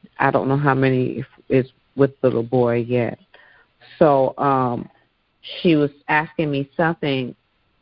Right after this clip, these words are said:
and then I just told her, I said, Well, the reason why the little girl is paused like this is because she has a, uh, she won't, she holds in her bowel movement,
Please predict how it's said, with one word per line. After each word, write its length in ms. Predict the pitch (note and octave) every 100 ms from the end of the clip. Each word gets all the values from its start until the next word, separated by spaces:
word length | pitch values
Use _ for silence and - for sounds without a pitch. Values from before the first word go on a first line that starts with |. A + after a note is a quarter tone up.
| _ -
and 180 | D3
then 100 | C#3+
I 140 | C3+ C3+
just 200 | C#3 -
told 220 | D3+ D3+
her, 60 | D3+
I 100 | D3
said, 120 | - D3
Well, 120 | C#3
the 140 | C#3+
reason 320 | C#3 D#3 E3+
why 140 | D#3+ D3
the 100 | C#3+
little 200 | C3+ C3+
girl 320 | C#3+ C#3+ C3
is 100 | B2 - _ _ _ _ _ -
paused 420 | F#3 E3 F3 F3+ C3+
like 260 | A#2+ - -
this 220 | A2 A#2+ _ _ _ _ _ _ _ _ _ _ _
is 160 | D#3 C#3
because 500 | C#3 C3+ D#3+ C3 C#3+ - -
she 420 | D#3 D3+ D3+ D#3+ - _ _ _ _ _ _ _ _ _ _ _ _ _ _ _ _
has 300 | - D#3+ D3
a, 180 | C3+ C3 _ _
uh, 120 | - - -
she 180 | G3+ F3
won't, 360 | D#3+ D#3 D#3 - - _ _ _ _ _ - -
she 120 | F3+
holds 380 | F#3 F#3 F#3 F3
in 160 | E3
her 240 | F3+ D3 C#3 _
bowel 320 | C#3+ D#3+ E3+
movement, 420 | D3+ B2+ B2 -